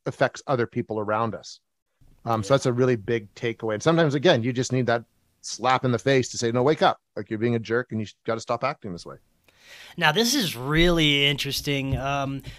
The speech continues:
Speaker 2: not only did Doctor Scott Taylor s-,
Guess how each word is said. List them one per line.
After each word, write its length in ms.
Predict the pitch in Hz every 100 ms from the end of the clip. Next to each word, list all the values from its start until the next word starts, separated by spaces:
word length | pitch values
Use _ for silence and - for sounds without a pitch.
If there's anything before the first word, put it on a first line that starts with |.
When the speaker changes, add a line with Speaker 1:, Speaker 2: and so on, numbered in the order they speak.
| -
Speaker 2:
not 260 | 135 165 208
only 360 | 214 208 202 185
did 400 | 143 156 151 143
Doctor 440 | 139 139 - 131
Scott 400 | - - 127 120
Taylor 440 | - 143 139 135 127
s-, 280 | - -